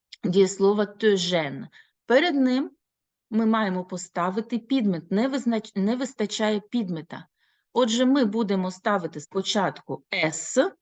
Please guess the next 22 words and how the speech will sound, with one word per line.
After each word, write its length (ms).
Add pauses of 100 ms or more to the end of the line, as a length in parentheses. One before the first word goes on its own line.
(560)
а 120
після 480
нього 360
ми 140
будемо 380
ставити 560 (880)
"і", 380 (260)
тому 300
що 120
це 180
підмет. 720 (1500)
У 100
місті 580
що 260
тебе 280
найбільш 640
турбує 720
або 200
що 200
тобі 240
найбільш 480
заважає? 1120